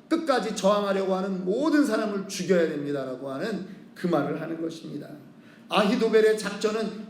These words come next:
기습 작전이었고 후세의 작전은 전면전인 것입니다. 그런데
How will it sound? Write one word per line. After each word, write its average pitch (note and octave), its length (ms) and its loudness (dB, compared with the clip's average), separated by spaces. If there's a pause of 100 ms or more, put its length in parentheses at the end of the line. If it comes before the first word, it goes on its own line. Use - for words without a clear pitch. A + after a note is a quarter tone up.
기습 C4+ 340 4
작전이었고 F#3 1000 0 (220)
후세의 B3 440 2
작전은 A3 680 -2
전면전인 G3 720 0
것입니다. B2 520 -10 (800)
그런데 D3+ 560 -4